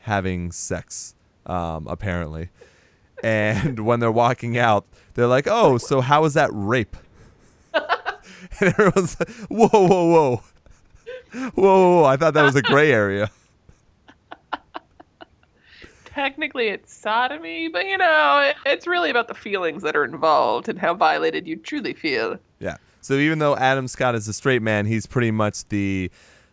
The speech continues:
Speaker 1: like, go along with the flow guy, too. So
Speaker 2: Ugh.
Speaker 1: he doesn't take it as harshly as he probably should. And
Speaker 2: that, it's also, he's been technically desensitized because, you know,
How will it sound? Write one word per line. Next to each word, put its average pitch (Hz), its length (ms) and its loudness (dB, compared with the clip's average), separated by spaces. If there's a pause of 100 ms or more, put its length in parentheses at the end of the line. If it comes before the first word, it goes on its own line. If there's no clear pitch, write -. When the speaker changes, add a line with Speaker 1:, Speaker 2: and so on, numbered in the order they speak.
Speaker 1:
like, 95 540 -4 (840)
go 117 240 6
along 104 380 2
with 104 100 -6
the 95 80 -6
flow 104 300 0
guy, 110 240 0
too. 113 380 -4 (380)
So 104 460 4
Speaker 2:
Ugh. 98 140 -2
Speaker 1:
he 123 80 0
doesn't 110 300 0
take 113 280 -2
it 107 80 -2
as 98 380 -2
harshly 104 480 -2
as 95 100 -4
he 95 80 -4
probably 92 480 -2
should. 87 420 -2
And 82 320 -10 (680)
Speaker 2:
that, 302 200 2
it's 240 160 0
also, 233 300 2
he's 208 180 -6
been 190 220 -10 (140)
technically 165 400 -6
desensitized 165 760 -4
because, 160 320 -8
you 170 60 -2
know, 147 160 -2